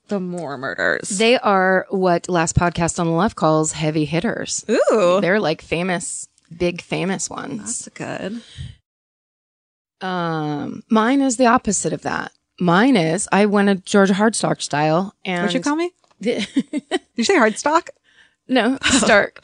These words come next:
Speaker 1: <laughs>
Speaker 2: Stark, but my mouth did a weird thing at the end, which it does sometimes.
Speaker 1: <laughs>
Speaker 2: It's my new thing. <clears throat>
Speaker 1: Sorry.
Speaker 2: Uh,
Speaker 1: Thank you.
Speaker 2: I
Speaker 1: Go.
Speaker 2: sound like I'm slurring, but I have been sober for quite some time.
Speaker 1: <laughs> That's the problem.
Speaker 2: Or at least I should specify.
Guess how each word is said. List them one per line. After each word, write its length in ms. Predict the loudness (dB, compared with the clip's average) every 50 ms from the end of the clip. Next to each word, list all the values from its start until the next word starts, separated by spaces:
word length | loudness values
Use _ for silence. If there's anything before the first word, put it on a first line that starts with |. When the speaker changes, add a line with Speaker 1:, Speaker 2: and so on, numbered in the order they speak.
| -6
Speaker 1:
<laughs> 80 | -4 -2
Speaker 2:
Stark, 360 | -2 0 2 4 4 4 4
but 140 | 2 2 4
my 120 | 4 4
mouth 300 | 6 6 6 4 2 2
did 160 | 2 4 4 6
a 60 | 6
weird 240 | 6 6 4 4 4
thing 240 | 4 2 4 4
at 80 | 2 2
the 100 | 2 2 2
end, 280 | 2 2 0 0 -2 0 -2
which 180 | -2 0 0
it 120 | 0 2 2
does 180 | 2 2 2
sometimes. 920 | 2 0 0 0 2 4 4 4 4 4 2 2 2 2 0 0 2 2 0
Speaker 1:
<laughs> 60 | 0 0 0 -2 -2 -2 _ -6 -6 -6 -6
Speaker 2:
It's 100 | -4 0
my 100 | 2 4
new 160 | 4 4 4
thing. 280 | 4 4 2 2 2 2
<clears throat> 1160 | 2 2 2 0 0 -2 -4 -2 2 2 2 2 2 0 0 2 4 4 4 4 2 2 0 -2
Speaker 1:
Sorry. 200 | 0 0 2 4
Speaker 2:
Uh, 160 | 4 6 6
Speaker 1:
Thank 180 | 4 2 2 2
you. 60 | 2
Speaker 2:
I 80 | 2 4
Speaker 1:
Go. 100 | 4 4
Speaker 2:
sound 160 | 4 4 4
like 140 | 4 2 2
I'm 120 | 0 0
slurring, 460 | 0 0 0 0 2 2 2 2 2 2
but 160 | 2 4 6
I 200 | 6 6 4 4 2 -4 -10 -16 -8 -2
have 200 | 0 0 0 0
been 140 | 0 -2 0
sober 360 | 0 0 2 2 2 0 0
for 160 | -2 -6 -8
quite 240 | -6 -4 -4 -4 -2
some 100 | -2 -4
time. 300 | -2 -2 -4 -4 -6 -8 -14 -20 _ _ _
Speaker 1:
<laughs> 240 | _ _ _ _
That's 160 | -18 -18 -16 -16
the 80 | -16
problem. 300 | -12 -8 -6 0 2 2
Speaker 2:
Or 40 | 4
at 80 | 4 4
least 280 | 4 2 2 0 -4 -10 -16 -20 -20 -20 -14 -4 0
I 80 | 2 2
should 240 | 4 2 0 -2 -2
specify. 600 | 0 0 0 0 0 -4 -4 -4 -4 -4 -4